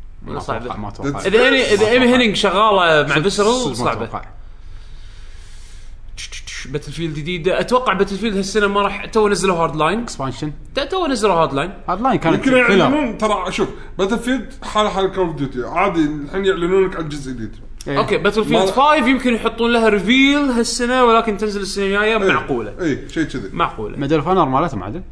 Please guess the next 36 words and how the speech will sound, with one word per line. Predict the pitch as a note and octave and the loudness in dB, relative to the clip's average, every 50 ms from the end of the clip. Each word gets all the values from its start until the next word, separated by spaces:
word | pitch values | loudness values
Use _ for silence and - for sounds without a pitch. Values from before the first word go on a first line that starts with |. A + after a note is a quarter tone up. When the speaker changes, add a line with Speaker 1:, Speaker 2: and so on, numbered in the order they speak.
| - - | -14 -12
Speaker 1:
ميدل | B2 A#2+ C3+ | -10 -8 -8
اوف | C#3 C#3 | -6 -4
اونر | D3+ D3+ C#3+ | -2 -2 -2
مالتهم، | C#3 C#3+ D3 D3+ - D#3+ D3+ C3+ | 0 0 -2 -2 -4 -6 -8 -8
بس | - - - | -8 -10 -10
أعتقد | - - - C#3+ - C#3+ A#2 A2 G#2+ - - - - - - - - - | -12 -12 -14 -14 -12 -12 -12 -14 -14 -16 -16 -16 -16 -16 -16 -16 -16 -14
Speaker 3:
سلسلة | - - G3 F#3 - B3+ B3+ A#3+ | -10 -8 -6 -4 0 0 2 2
Speaker 1:
الاي | A3+ C#3+ - D#3 | 2 2 2 0
بي، | D#3 D3 - | 0 2 2
Speaker 3:
تقريبا، | - E3+ E3 D#3 | 2 4 4 6
إيه، | D3+ C#3+ C#3 C3+ C3+ - G3+ F3 D3 C3+ | 6 4 4 4 4 4 4 4 4 2
مو | C3+ D#3 F3+ F#3+ | 2 2 2 2
Speaker 1:
الاي | F#3 C#3+ D3+ C#3 | 2 2 2 0
بي | D#3 D#3+ | 0 -2
صعب، | D3+ - D#3+ D3 C3 C#3 C3+ B2 A#2+ A#2 - - - - - - - - | -4 -2 -2 -2 -2 -4 -8 -10 -12 -14 -14 -14 -14 -14 -14 -14 -14 -12
صعب | - D3+ C3+ C3 B2 A#2 B2+ | -8 -6 -6 -6 -6 -8 -6
Speaker 3:
ما | D3+ D#3 F3 | -2 2 2
Speaker 1:
يمشون | G#3+ G#3 G#3+ - | 2 2 0 0
Speaker 3:
اهتموا | A#3 G#3+ G#3+ G#3 G3 F#3+ | 0 2 2 2 2 0
Speaker 1:
فيها. | - | 2
Speaker 3:
فيه | F#3 F3 | 2 2
وايد | D#3 C#3 C3+ C3+ C3 A#2+ A2+ A2 A2 | 2 2 2 0 0 0 -2 -4 -6
نفس | B2 B2 B2 - | -6 -6 -6 -4
أول | C#3 C3 B2+ | -4 -4 -2
ما | B2+ B2 B2 | -2 -2 -2
Speaker 1:
لا، | - - | -2 -2
Speaker 3:
نزل. | - - | -2 0
Speaker 1:
حاولوا، | G#3+ G#3+ A3+ B3+ D4 E4 F4 F4 E4+ D#4 B3 | 2 4 4 4 6 6 6 6 6 4 4
حاولوا | - - G#3+ A3+ C4+ D4+ D#4 D#4 C#4+ | 2 2 2 4 4 4 4 4 2
يطلعون | C4+ - A#3 A#3+ B3+ D4 C4+ | 2 0 -2 -2 -2 -2 0
طلعة | C#4 C4 C#4 B3+ A#3+ A#3 | 2 4 6 6 6 6
على | A3 A3 A3 G#3+ G#3 | 6 4 4 4 2
كول | G#3 G#3+ G#3 | 4 4 2
اوف | G3 F#3 | 2 2
ديوتي، | G3 B3+ C4+ C4 - A3 G#3 G3+ F#3+ F#3 | 0 -2 -2 -2 -2 0 0 2 2 0
بس | E3+ D#3 F3+ F3 - - - - - - - - - | 0 0 -2 -2 -2 -4 -8 -8 -8 -10 -10 -10 -12